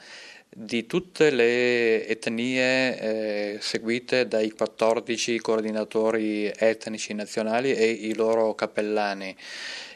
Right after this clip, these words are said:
E quindi è una rappresentanza importante di quanto la Chiesa italiana oggi sta facendo,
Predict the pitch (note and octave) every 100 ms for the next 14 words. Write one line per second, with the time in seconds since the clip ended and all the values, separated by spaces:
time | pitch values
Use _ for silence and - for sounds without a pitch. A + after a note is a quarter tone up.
0 | - B2+ B2 C3 B2+ C#3+ D3+ C3 A#2 A2+
1 | B2+ B2 A#2 B2 B2 A#2 B2+ B2+ B2 B2
2 | A2+ A2 G#2+ G#2+ G#2+ G#2 G#2 G#2+ A2 D#3
3 | - G#2+ A#2+ A#2 C3+ A#2 G#2+ A2+ A2+ A2
4 | B2 C3 B2+ G#2 G#2+ A#2 A#2+ A#2 A2 A2
5 | A2+ A#2+ A#2 G#2+ A2+ A#2 A2+ A#2+ - G#2+
6 | A2 - A2 A2 A2 A2 G#2